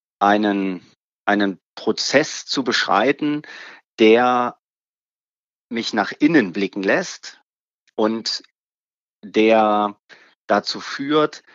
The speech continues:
dass ich quasi aufschreibe, was in mir eh da ist. Also wenn du, wenn du einen, einen Unternehmer nimmst,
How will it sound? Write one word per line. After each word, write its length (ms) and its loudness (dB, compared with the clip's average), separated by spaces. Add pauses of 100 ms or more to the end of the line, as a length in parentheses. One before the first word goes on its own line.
(180)
dass 240 0
ich 400 -4 (100)
quasi 380 0
aufschreibe, 840 2
was 300 -2 (100)
in 220 -4
mir 280 0
eh 200 -2
da 260 4
ist. 480 -4 (760)
Also 260 0 (280)
wenn 160 4
du, 260 4 (560)
wenn 160 2
du 160 2
einen, 340 -8
einen 520 -10
Unternehmer 600 4
nimmst, 480 -2